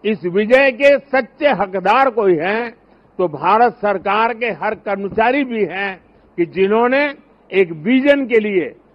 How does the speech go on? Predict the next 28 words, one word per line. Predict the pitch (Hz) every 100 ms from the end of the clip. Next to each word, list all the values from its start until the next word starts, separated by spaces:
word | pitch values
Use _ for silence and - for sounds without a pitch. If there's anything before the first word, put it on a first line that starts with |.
| -
अपने | 190 196 190
आप | 185 180 -
को | 175
खपा | - 175 180
देने | 175 208 214 185
में | 175
कोई | 165 165
कमी | - 170 196 196
नहीं | 170 196
रखी | 202 185 226 226 _ _ -
और | 156 147
देश | 151 202 165
में | 208
पहले | 196 254 302 302
से | 226 247
बहुत | 180 302 320
तेज | - 262 247
गति | 208 190 208
से | 185 175
काम | 185 190 190
हुए, | 185 208 254 - _ _ 156
जिसका | 180 - 175
परिणाम | - 180 185 180 170
भी | 160
नजर | 143 185 220 214
आ | 214
रहा | 208 226
है। | 247